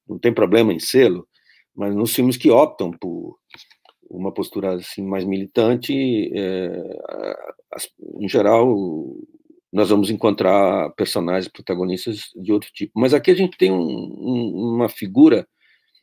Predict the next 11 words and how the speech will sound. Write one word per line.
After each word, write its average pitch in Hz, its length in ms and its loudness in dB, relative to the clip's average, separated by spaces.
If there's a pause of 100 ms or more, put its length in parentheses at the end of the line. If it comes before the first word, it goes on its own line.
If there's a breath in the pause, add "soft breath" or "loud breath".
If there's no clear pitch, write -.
(240)
é, 101 540 0
que 127 120 -2
vai 165 160 6
se 170 140 2
mostrando 107 420 2
excepcional, 104 960 -2
mas 117 200 -4
que 147 240 -6
desde 156 360 4
o 185 40 0
início 175 480 2